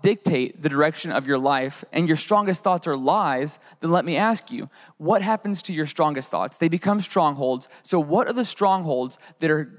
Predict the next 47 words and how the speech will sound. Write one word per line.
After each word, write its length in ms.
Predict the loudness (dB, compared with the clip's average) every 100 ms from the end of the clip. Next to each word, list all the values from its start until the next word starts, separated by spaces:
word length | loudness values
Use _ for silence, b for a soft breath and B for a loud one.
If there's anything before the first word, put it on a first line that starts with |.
| -10 -2
being 220 | -2 0
built 280 | 0 0 2
up 180 | -2
in 200 | -2 -4
your 120 | -2 -2
mind? 400 | -2 -8 -10 -16 b b -4
A 100 | -4
stronghold 680 | 0 2 2 4 2 2 0
is 160 | -4 0
what 160 | 0
gets 180 | -2 -6
built 420 | -2 0 0 -4 B B -2
when 160 | 0
you 100 | 2
believed 400 | 2 2 2 2
a 60 | 0
lie 240 | 2 0
for 160 | -2 -6
so 340 | -4 2 2
long 460 | 4 2 2 -2 -6
that 140 | -8
you 80 | -4
can't 320 | 0 0 -2
see 260 | -6 -8 -10 B B
another 300 | -2 2 2
way 220 | 2 0
out. 240 | -2 -4 -10 b -4
You 120 | -2
don't 360 | 2 0 0
see 280 | -6 -6 -6 -4
anything 560 | -4 -4 -4 -6 -8 -10
different 380 | -2 -2 -2 -6
than 140 | -6 -4
your 320 | 0 2 2
reality, 460 | 2 2 2 0
which 220 | -2 -4 -6
you've 160 | -8
created 380 | -4 -2 0 0
or 80 | -2
you've 160 | -2
allowed 220 | 0 -2 -2
Satan 280 | -4 -4
to 60 | -6
create 400 | -8 -6 -6 -8 B B
in 120 | -2
your 120 | 0 0
mind. 360 | -2 -4 -10